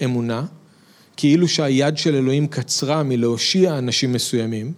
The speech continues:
אלה תפילות של חוסר אהבה, שבאות מלב קטן ומכווץ שלא יכול להכיל אנשים, בני אדם שונים ממנו. וזאת הייתה הבעיה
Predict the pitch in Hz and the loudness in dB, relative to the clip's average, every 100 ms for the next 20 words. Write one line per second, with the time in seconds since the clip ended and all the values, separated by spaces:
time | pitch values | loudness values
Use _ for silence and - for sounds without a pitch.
0 | - - _ _ _ - 139 151 - 156 | -14 -20 _ _ _ -2 0 0 0 2
1 | 160 160 156 143 135 139 190 - 175 151 | 2 0 0 0 -2 -2 -2 0 0 0
2 | - 120 123 113 131 160 - - _ _ | -4 -4 -4 0 0 0 -4 -10 _ _
3 | _ _ _ _ - - _ _ - 147 | _ _ _ _ -20 -20 _ _ -4 -2
4 | 127 - 180 185 160 143 139 151 175 156 | 0 0 0 2 2 4 4 4 2 -4
5 | - 135 - 147 156 185 202 - - 123 | -8 -10 -4 -2 -2 -2 -4 -8 -6 -2
6 | 117 - 131 117 139 170 - - 127 123 | -2 -2 -4 0 -2 -2 -4 -2 0 2
7 | 147 175 - 175 170 165 - - 180 113 | 2 0 -2 -2 -2 -2 -4 0 2 0
8 | 110 - - 123 117 - 175 131 107 120 | -6 -14 -14 -10 -4 0 0 0 -6 -8
9 | 117 135 139 151 143 131 - - - 135 | -4 -2 0 -2 -4 -6 -12 -10 -4 0
10 | 139 156 143 139 127 104 - - _ _ | 2 4 4 2 2 -2 -8 -20 _ _
11 | _ _ _ _ - - - - 131 120 | _ _ _ _ -20 -20 -20 -4 -2 2
12 | 208 240 135 143 139 160 190 123 113 107 | 2 2 -2 -2 -2 -4 -4 -6 -6 -4
13 | 113 131 143 | -2 -2 -4